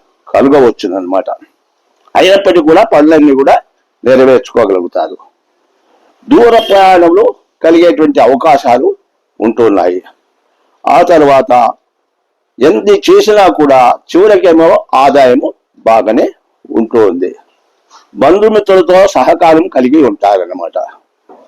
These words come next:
దేవతా దర్శనాలు కూడా వీళ్ళకు లభిస్తూ ఉంటాయి. అంటే యాత్రలు కూడా చేసేటువంటి అవకాశాలు కనిపిస్తూ ఉన్నాయి అన్నమాట. ఆరోగ్య విషయంలో కొంత మటుకు జాగ్రత్తగా ఉండవలసిన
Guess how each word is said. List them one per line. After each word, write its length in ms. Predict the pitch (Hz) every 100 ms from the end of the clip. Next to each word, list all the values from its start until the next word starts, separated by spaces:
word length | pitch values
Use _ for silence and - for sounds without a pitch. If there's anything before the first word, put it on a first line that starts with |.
| - - -
దేవతా 480 | 120 185 208 202 202
దర్శనాలు 480 | 180 170 160 160 143
కూడా 200 | 147 151
వీళ్ళకు 500 | 143 127 175 233 - _ -
లభిస్తూ 420 | 117 135 - 127
ఉంటాయి. 300 | 110 110 101 87 -
అంటే 400 | 110 131 147 370 - _ _ _ -
యాత్రలు 420 | 104 123 - 120
కూడా 320 | 107 110 - - _ _
చేసేటువంటి 560 | - 110 117 98 107 -
అవకాశాలు 680 | 98 104 107 98 95 - 370 _ _ _ -
కనిపిస్తూ 520 | 110 107 107 - 95
ఉన్నాయి 280 | 87 87 87
అన్నమాట. 260 | 85 - - - _ _ _ _ _ -
ఆరోగ్య 500 | 131 214 240 220 202
విషయంలో 460 | 202 175 185 190
కొంత 240 | - 160 151
మటుకు 540 | 151 139 143 131 - - _ _ -
జాగ్రత్తగా 720 | 135 135 113 127 135 143 320 - _ _ _ _ -
ఉండవలసిన 640 | 110 117 113 104 104